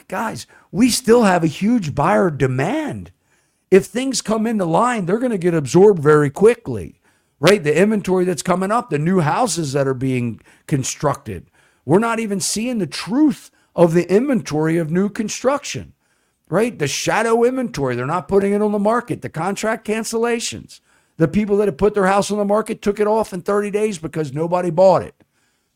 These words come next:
right? And they st-, the Airbnb, we haven't even talked about the Airbnb market. You know, all these houses now, and you're dealing with areas like Dallas that have forbid Airbnb. You know, and,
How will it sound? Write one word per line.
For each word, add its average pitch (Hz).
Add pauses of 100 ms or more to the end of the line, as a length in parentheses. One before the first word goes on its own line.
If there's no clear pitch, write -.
(120)
right? 180
And 139
they 139
st-, 139
the 147
Airbnb, 196
we 175
haven't 190
even 190
talked 202
about 160
the 151
Airbnb 175
market. 139 (520)
You 160
know, 160
all 180
these 196
houses 175
now, 127
and 123 (180)
you're 147
dealing 180
with 165
areas 180
like 180
Dallas 180
that 143
have 147
forbid 165
Airbnb. 180 (360)
You 160
know, 170
and, 147